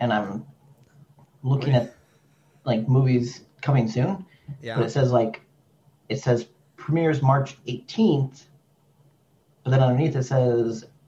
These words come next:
Speaker 1: Zack Snyder's Justice League trailer number two. So is it the trailer that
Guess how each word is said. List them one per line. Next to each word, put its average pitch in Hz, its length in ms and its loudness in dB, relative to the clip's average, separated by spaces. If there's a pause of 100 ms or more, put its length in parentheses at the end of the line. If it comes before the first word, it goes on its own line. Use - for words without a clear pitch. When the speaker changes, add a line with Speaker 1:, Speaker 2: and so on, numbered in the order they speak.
(160)
Speaker 1:
Zack 131 260 2
Snyder's 123 760 0 (220)
Justice 135 340 -2
League 113 300 -4
trailer 117 320 -2
number 104 200 -6
two. 113 260 -4
So - 120 -10
is 113 140 -6
it 76 160 -18
the - 80 -20
trailer 170 380 0
that - 300 -2